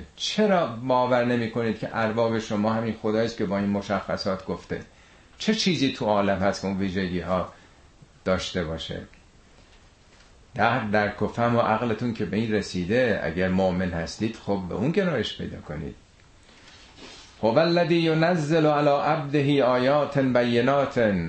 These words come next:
او کسی است که بر بنده اش آیات روشنگری فرستاد. "لیخرجکم من الظلمات الی النور."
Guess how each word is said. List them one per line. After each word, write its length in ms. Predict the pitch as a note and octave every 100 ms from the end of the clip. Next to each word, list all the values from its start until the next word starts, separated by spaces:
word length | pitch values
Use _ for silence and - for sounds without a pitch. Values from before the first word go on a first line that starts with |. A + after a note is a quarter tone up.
| D2 - - -
او 500 | C3+ E3 E3+ D#3+ D3+
کسی 380 | E3+ F3 D#3+ C#3+
است 160 | -
که 240 | A#2+ G#2+ F2 - - - - - - - - - - -
بر 220 | G#2 A2
بنده 560 | G#2+ G2 A#2 A#2+ B2+ F3+
اش 540 | C3+ G2 - - - - - - - - - -
آیات 1200 | - G#2+ G2+ G2 G2 A#2 C#3 C3 A#2 A2 A2 G2 F2 - - - -
روشنگری 1080 | F#2 G#2+ G2+ - G2+ F#2+ F#2+ B2+ C#3+ G#2+ D#2+ - - - - - - -
فرستاد. 760 | - G2 F#2 - - F#2+ E2+ D#2 - - _ - -
"لیخرجکم 1120 | F#2 G2+ G#2 G#2 - B2 D3 C#3+ A#2+ - A#2
من 380 | A2 G#2 G#2 G#2+
الظلمات 1000 | G2 F2+ F#2+ G2+ G2 F#2+ G2+ G2 F#2 -
الی 240 | - F#2+
النور." 720 | F#2+ F2+ F#2 C#3 D#3 G#2+ E2+